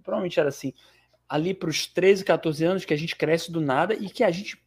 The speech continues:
passa a comer que nem uns filhos das putas, cara. A gente passa a comer pra caralho e não tem critério.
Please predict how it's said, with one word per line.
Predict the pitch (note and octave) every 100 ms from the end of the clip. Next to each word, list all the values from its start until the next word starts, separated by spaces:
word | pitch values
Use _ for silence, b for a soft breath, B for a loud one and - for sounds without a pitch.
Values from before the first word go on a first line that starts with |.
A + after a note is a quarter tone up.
| -
passa | F#3+ G3+ - - -
a | - F#3
comer | - F3 F#3+
que | F#3+
nem | F3 G3
uns | A3
filhos | - G#3+ G#3
das | G3+ G3+ -
putas, | - E3 E3 -
cara. | - - b b b b -
A | E3+
gente | E3 G3
passa | G3+ - G#3+ G#3+ A3
a |
comer | - G3 F3
pra | F#3+ G3
caralho | - G3+ F3+ D#3+ F3 G3+ G#3 -
e | G3
não | G#3+ G3+
tem | - - G#3+
critério. | G#3 A3+ B3 - - D#3 E3 B2+ -